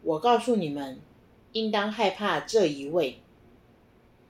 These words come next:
五只麻雀不是卖两文铜钱吗？然而，在天主前，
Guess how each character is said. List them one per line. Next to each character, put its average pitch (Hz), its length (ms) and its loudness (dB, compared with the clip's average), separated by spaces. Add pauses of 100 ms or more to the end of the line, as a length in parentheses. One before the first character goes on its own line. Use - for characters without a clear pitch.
(640)
五 185 180 4
只 269 240 0
麻 196 240 0
雀 226 260 6
不 196 200 2
是 240 180 2
卖 233 260 2
两 151 320 0
文 151 220 -2
铜 180 240 -4
钱 175 180 0
吗？ 220 360 -4 (1040)
然 190 260 2
而， 196 320 2 (140)
在 262 180 4
天 277 260 4
主 165 200 -2
前， 147 480 -4